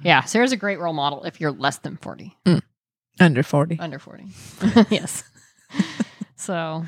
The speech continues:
Speaker 1: yeah, no, we will be watching and commenting on that show when it begins on this podcast,
Speaker 2: I'm
Speaker 1: 'cause
Speaker 2: sure
Speaker 1: it's a
Speaker 2: we
Speaker 1: Shahi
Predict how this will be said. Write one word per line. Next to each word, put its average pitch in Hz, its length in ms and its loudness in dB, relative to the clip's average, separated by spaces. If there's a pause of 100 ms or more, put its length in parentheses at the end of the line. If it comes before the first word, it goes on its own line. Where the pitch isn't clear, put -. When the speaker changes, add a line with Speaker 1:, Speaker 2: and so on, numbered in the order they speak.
(120)
Speaker 1:
yeah, 240 220 4
no, 233 160 4
we 240 160 0
will 370 120 2
be 330 120 2
watching 285 420 4
and 240 160 0
commenting 214 520 2
on 180 80 4
that 175 160 4
show 196 240 2
when 175 120 2
it 175 140 0
begins 160 460 -2
on 175 160 -2
this 170 160 -6
podcast, 143 340 -4
Speaker 2:
I'm 160 200 0
Speaker 1:
'cause 175 60 -6
Speaker 2:
sure 208 420 2
Speaker 1:
it's 277 80 0
a - 20 2
Speaker 2:
we 247 200 0
Speaker 1:
Shahi 269 280 6